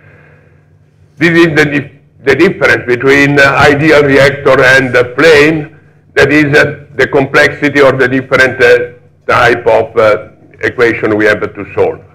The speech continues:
But let's try to spend a few words about, uh, the reactors. What is the shock tube device? The shock tube device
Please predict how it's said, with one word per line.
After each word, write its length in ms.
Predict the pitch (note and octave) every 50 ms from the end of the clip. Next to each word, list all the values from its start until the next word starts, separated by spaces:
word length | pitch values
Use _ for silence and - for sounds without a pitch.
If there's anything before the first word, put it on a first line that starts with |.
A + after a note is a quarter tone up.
| _ _ _ _ _ _ _ _ _ _ _ -
But 220 | - A#2+ A#2 A2+ B2
let's 220 | D3+ E3 D3 -
try 160 | E3+ E3+ E3
to 240 | D#3+ E3 D#3+ C#3+ -
spend 280 | - D#3+ D#3 D#3 D3+ C#3+
a 100 | C#3 C#3+
few 160 | - E3 F3
words 400 | D#3+ D3 D3+ D#3 D#3 D3+ D3 D#3+
about, 360 | D3 C#3 C#3+ C#3+ C#3+ C#3 C#3+
uh, 140 | D3 C#3+ D3 - - - _ - - _ - _ _ _ -
the 120 | B2+ B2 C3+
reactors. 600 | C#3 C#3 C#3 C3+ C#3 - - F2+ E2 - - - - _ _ _ _ _ _ _ _ _ _ _ _ -
What 200 | C3+ E3 E3 E3
is 200 | F3 E3+ D3+ D3
the 120 | D#3 C#3+ - -
shock 300 | F3 E3 D#3+ D#3+ D#3+ -
tube 220 | D#3+ D#3 C#3+ B2
device? 520 | C3+ C#3 C#3+ C3+ C3 A#2 E2+ - - - - -
The 100 | - A2
shock 280 | - - D#3+ D3+ - -
tube 200 | F3 E3+ D3+ D3
device 480 | D#3 D#3 D#3+ E3 E3+ E3+ E3+ E3 E3